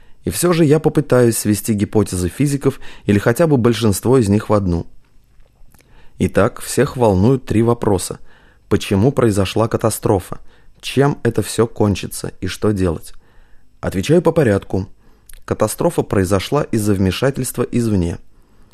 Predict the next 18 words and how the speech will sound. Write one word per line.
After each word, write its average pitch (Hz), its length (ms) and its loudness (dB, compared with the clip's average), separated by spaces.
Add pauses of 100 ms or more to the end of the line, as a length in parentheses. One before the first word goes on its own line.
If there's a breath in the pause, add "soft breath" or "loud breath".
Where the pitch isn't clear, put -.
(300 soft breath)
Расчеты 143 460 0
специалистов 123 720 0
сходятся 117 500 0
полностью. 104 680 -2 (500 soft breath)
С - 160 -10
нашими 107 540 2
энергиями 101 640 2
и 95 160 -4
техникой 101 600 -4 (360 soft breath)
проколоть 110 480 2
время 113 340 2
ниже 110 340 2
миллиарда 104 500 2
лет 120 380 0
мы 92 220 0
бы 107 120 2
не 104 100 2
смогли. 101 440 -4